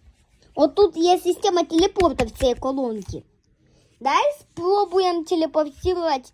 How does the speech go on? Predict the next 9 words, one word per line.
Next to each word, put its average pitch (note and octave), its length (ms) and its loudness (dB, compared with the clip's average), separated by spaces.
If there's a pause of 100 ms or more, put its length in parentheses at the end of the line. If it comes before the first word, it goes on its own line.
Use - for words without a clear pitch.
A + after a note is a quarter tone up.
тюленя. G#3+ 600 -6
Тук-тук-тук-тук. - 960 -4 (320)
А C4+ 100 -4
хоча D4+ 200 -2
давай E4 300 0 (280)
теле-, D#4+ 340 -6 (300)
телепортувати E4+ 760 -8
не D#4+ 100 -8
будемо. G3 420 -14